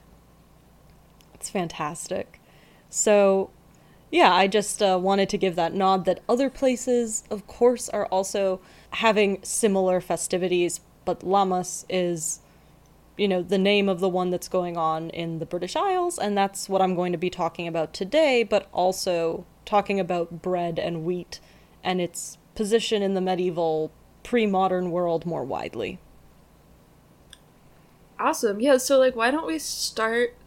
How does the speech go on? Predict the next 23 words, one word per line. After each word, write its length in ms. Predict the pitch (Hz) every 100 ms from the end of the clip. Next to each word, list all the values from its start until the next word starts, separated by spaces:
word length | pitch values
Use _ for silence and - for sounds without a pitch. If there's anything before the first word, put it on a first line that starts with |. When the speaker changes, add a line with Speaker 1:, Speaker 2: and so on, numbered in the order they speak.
| - -
Speaker 2:
there? 600 | 208 190 208 277 349 - -
'Cause 180 | 269 254
that's 180 | 254 -
sort 120 | 302
of 100 | 277
what 120 | 233
we 80 | 226
did 320 | 226 214 196
with 180 | 208 -
the, 420 | 214 202 202 202 - - -
the 140 | 214
last 580 | 208 196 190 202 - - -
harvest 380 | - 202 202
festival 280 | - 190 190
we 80 | 190
talked 220 | 190 185
about, 180 | 190 190
which 120 | 190
was 120 | 190
in 80 | 185
North 160 | 185 185
America, 420 | 185 269 247 240
where, 240 | 214 196